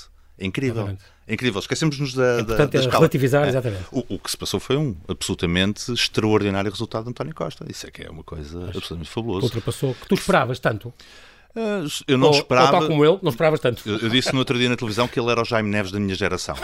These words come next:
Speaker 1: não é? E é verdade, porque é o homem que acaba com a extrema-esquerda em Portugal. É, é absolutamente fabuloso. Ele fe-, ele fez, aquele trinta de janeiro tem que ser lembrado como o vinte e cinco de novembro é hoje.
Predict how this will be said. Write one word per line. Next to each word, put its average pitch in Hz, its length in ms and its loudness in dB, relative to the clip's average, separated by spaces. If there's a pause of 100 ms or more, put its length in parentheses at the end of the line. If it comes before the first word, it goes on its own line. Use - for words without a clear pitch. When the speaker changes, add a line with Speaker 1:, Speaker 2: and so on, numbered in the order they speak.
(200)
Speaker 1:
não 78 100 -6
é? 85 480 -6
E 120 100 0
é 139 60 2
verdade, 110 340 0
porque - 160 -8
é 95 40 0
o 92 80 -2
homem 101 260 0
que - 80 -4
acaba 117 260 -2
com 107 60 -10
a - 20 -2
extrema-esquerda 113 520 -2
em 123 40 0
Portugal. 147 520 0
É, 82 340 0 (120)
é - 20 -6
absolutamente 101 420 -10
fabuloso. 113 580 -4
Ele 87 80 -4
fe-, - 220 -8
ele 104 120 0
fez, 131 380 2
aquele 104 400 -4
trinta 139 300 0
de 95 80 -4
janeiro 107 220 0
tem 127 80 -6
que - 40 -12
ser 139 100 -2
lembrado 123 280 -2
como 127 160 -2
o - 20 -6
vinte 120 120 -8
e - 60 -8
cinco 113 100 -12
de 117 80 -4
novembro 113 200 -2
é 107 60 0
hoje. 101 340 -8